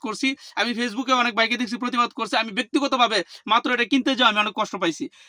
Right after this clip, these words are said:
অতএব আমি বাংলাদেশের মানুষ যারা এটার দায়িত্বতে আছেন, ওনাদেরকে আমি রিকোয়েস্ট করবো যে আপনারা এটা রিয়েল পণ্য রাখে, আহ, দামটা রাখেন এবং এটার কিভাবে মডিফাই করেন যেন স্বাদ বাড়ে, আমরা যেন এটা আরো ভালোভাবে খাইতে পারি। সব থেকে বড়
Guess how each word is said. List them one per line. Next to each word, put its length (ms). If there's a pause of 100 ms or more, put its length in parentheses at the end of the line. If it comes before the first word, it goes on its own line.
(140)
অতএব 360
আমি 160
বাংলাদেশের 400
মানুষ 120 (260)
যারা 200
এটার 220
দায়িত্বতে 400
আছেন, 200 (300)
ওনাদেরকে 380
আমি 160
রিকোয়েস্ট 300
করবো 240
যে 100
আপনারা 180
এটা 140
রিয়েল 260
পণ্য 140 (120)
রাখে, 160 (140)
আহ, 220
দামটা 300
রাখেন 220 (280)
এবং 120 (120)
এটার 280
কিভাবে 300 (160)
মডিফাই 380
করেন 160 (100)
যেন 140
স্বাদ 240 (100)
বাড়ে, 160 (340)
আমরা 200
যেন 180
এটা 120 (200)
আরো 180
ভালোভাবে 320
খাইতে 240
পারি। 120 (340)
সব 220
থেকে 240
বড় 100